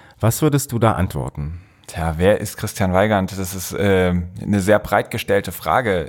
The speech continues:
Speaker 2: In der Regel ist es ja, „Was machst du?“ Das hattest du in deiner Frage mit drin. Ich bin Speaker und Moderator.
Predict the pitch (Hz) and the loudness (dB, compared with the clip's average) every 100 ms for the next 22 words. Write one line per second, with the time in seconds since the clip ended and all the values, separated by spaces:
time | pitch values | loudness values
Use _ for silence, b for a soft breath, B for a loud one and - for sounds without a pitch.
0 | - 98 95 95 110 120 110 110 101 98 | -4 -2 -2 0 0 2 2 2 -2 -2
1 | 104 - - 104 - 90 95 - 135 139 | -2 -2 0 0 0 -2 -2 -2 -4 -2
2 | 117 101 104 104 104 98 98 - 95 110 | -2 -2 -4 -2 -2 2 2 2 0 2
3 | 101 - 107 123 127 B B B B B | 0 0 2 2 0 B B B B B
4 | - - 113 101 - 123 143 113 104 104 | -8 -2 0 0 0 0 2 2 2 2
5 | 98 95 107 135 151 165 | 2 2 0 0 0 -2